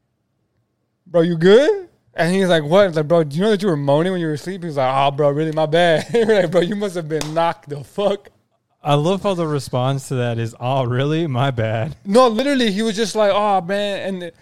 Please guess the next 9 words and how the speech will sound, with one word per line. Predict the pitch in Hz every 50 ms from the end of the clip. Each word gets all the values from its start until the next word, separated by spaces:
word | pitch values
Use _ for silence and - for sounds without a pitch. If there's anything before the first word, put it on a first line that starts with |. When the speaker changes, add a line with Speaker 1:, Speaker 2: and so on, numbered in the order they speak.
| - _ - - -
Speaker 1:
and | - 185
then | 214 214 202
literally | 202 226 240 247 220
from | - - 208 202 190 156
that | 165 185 202 226 220
moment | 214 226 226 214 208 -
on | - 180 190 190 190 185 175
till | - - - 170 160
the, | 147 156 156 151 151 151